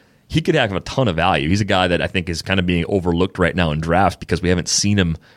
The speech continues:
throughout the tra-, throughout training camp in the preseason, really. He's been so banged up. And that's the kind of guy that can stretch the field.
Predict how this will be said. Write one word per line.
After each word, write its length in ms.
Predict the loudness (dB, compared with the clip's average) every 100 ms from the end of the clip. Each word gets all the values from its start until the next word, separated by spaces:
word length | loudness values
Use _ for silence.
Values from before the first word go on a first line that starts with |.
| -6
throughout 280 | 0 2 0
the 60 |
tra-, 280 | -4 -2 -2
throughout 260 | 0 -2 0
training 180 | -2 0
camp 180 | -2
in 60 | -2
the 40 |
preseason, 540 | -2 -2 0 0 0 0
really. 200 | -4 -4
He's 60 |
been 140 | -2 0
so 160 | 0
banged 380 | 0 0 -2 0
up. 260 | 0 0 -4
And 180 | -10 -4
that's 200 | -2 0
the 60 |
kind 140 | 0 0
of 60 |
guy 80 | 0
that 100 | -2
can 100 | -4
stretch 280 | -2 -4 -4
the 80 | -6
field. 400 | 0 2 2